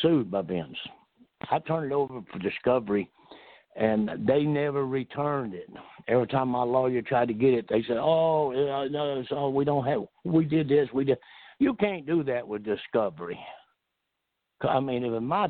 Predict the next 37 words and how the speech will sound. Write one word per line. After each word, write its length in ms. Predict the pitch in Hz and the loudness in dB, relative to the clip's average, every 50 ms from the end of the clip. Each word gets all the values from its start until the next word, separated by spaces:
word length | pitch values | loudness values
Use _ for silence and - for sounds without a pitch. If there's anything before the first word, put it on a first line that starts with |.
| - - | -4 -4
tape. 280 | 123 113 107 120 - - | -4 -2 -2 -2 -4 -4
I 200 | - 147 151 180 | 0 0 0 0
turned 360 | 175 - 147 156 143 143 135 | 0 -2 -4 -2 -2 -2 -2
it 120 | 120 117 117 | -2 -2 -2
over. 320 | 113 107 110 117 123 120 - _ _ _ - - - | -2 -2 -2 -4 -6 -10 -12 _ _ _ -10 0 2
It 120 | 113 117 | 4 4
implicated 680 | 135 160 180 170 156 127 - 156 151 143 127 120 113 113 | 4 2 0 -4 -6 -4 0 2 2 2 2 0 0 0
Vince 240 | 131 135 135 123 - - | 0 0 0 -2 -4 -6
with 160 | 107 101 - | -8 -8 -6
teenage 440 | - - 139 143 135 131 127 113 92 | -2 0 2 2 2 0 -2 -4 -2
girls, 380 | - 104 92 95 95 98 104 107 - - - | 0 2 2 2 2 2 0 -2 -4 -6 -2
sexual 640 | 143 143 135 - - - 135 127 127 127 120 - - | -2 -2 -2 -4 -2 0 2 4 4 4 2 2 2
allegations, 800 | 123 120 123 120 117 110 107 117 117 113 104 - 123 117 110 | 2 2 4 2 2 2 2 4 4 4 2 2 0 2 2
all 320 | 143 180 190 156 120 - - | 2 2 4 2 0 0 0
kind 220 | - 127 135 127 104 | -2 0 0 0 0
of 60 | 85 - | -2 0
stuff 220 | - - 98 82 - - | 2 2 2 2 2 -2
was 120 | 90 85 98 | 0 2 4
on 140 | 98 101 | 4 6
that 200 | 98 92 82 - | 4 2 0 -2
tape. 260 | - - 82 80 - - - - - - - - - - - - - - - - _ _ - | -8 -6 -6 -6 -10 -12 -18 -20 -20 -20 -20 -20 -20 -20 -20 -20 -20 -20 -20 -20 _ _ 2
Well, 260 | 120 151 165 156 147 | 4 4 4 4 2
we 140 | 156 165 165 | 2 0 0
tried, 480 | - - 147 147 143 139 135 139 135 | 0 0 0 0 0 0 -2 -2 0
we 160 | 127 139 143 131 | 2 0 0 0
still 280 | - - 226 233 180 127 | 0 0 0 0 0 -2
try, 320 | - - 113 110 123 170 | -6 -6 -6 -4 -4 -2
and 160 | - 135 135 - | 0 0 0 0
still, 380 | - 170 185 170 139 123 101 - - 160 165 165 - | 0 0 2 2 2 0 -4 -8 -12 -12 -8 -2 -2
uh, 580 | 175 151 - - 131 131 - 156 - 170 - | -2 0 2 0 0 0 0 -6 -8 -8 -6
uh, 40 | - | -2
we 120 | 135 139 147 | 0 2 2
don't 160 | 147 131 131 | 2 2 0
have, 160 | 160 165 131 | 0 0 0
they, 220 | 120 123 131 127 | 2 2 0 0
they 180 | - - 117 120 - - | 0 0 -2 -2 -2 0
finally 360 | 135 170 202 196 180 151 127 | 0 0 2 2 0 -2 -4